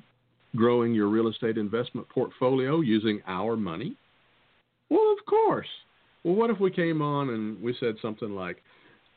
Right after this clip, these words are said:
"Our competitors really stink. They can't do nearly what we can do. O-, only we can do this." Um, which at one point was kind of true, that we were one of the few people that, that actually did it.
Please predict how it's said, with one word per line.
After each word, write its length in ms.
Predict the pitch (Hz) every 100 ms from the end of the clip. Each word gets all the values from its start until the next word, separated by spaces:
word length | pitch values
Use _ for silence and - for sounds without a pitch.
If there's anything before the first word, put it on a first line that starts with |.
| _ _
"Our 200 | 180 233
competitors 720 | - 139 151 156 135 104 92
really 280 | 117 170 101 - - -
stink. 300 | 156 123 82 - _
They 160 | 139 208
can't 360 | 190 185 123
do 180 | 151 147
nearly 540 | 110 143 240 208 135
what 220 | 113 113 92
we 120 | 107
can 220 | 113 95
do. 220 | 90 76 - _ _ _ _ _
O-, 360 | - 170 139 156
only 440 | 175 226 220 165 120
we 480 | 110 180 214 143 107
can 180 | 120 104
do 180 | 101 95
this." 280 | 85 71 - - _ _ _ _
Um, 520 | 107 113 113 110 131 202 262
which 160 | 233
at 180 | 262 - _ _ -
one 200 | 165 151
point 280 | 104 65
was 140 | 98 113 - -
kind 280 | - 190 160
of 80 | 101 - -
true, 220 | 101 104
that 120 | 104
we 100 | 117
were 120 | 107
one 220 | 101 107
of 40 | 92
the 60 | 87
few 140 | - 92
people 300 | 104 90 90
that, 120 | - - _ 127
that 140 | 95 -
actually 320 | 98 87 - 92
did 180 | 87
it. 100 | -